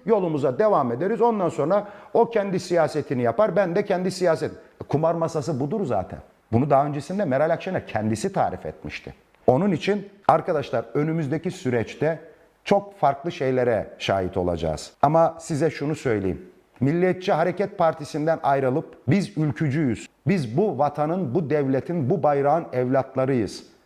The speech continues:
diyerek İYİ Parti'nin içerisinde siyaset yapan insanlar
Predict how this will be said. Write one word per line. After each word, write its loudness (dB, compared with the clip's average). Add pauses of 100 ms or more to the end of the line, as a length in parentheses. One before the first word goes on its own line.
(260)
diyerek 2 (340)
İYİ 0
Parti'nin 0
içerisinde -2
siyaset -2
yapan 0
insanlar 0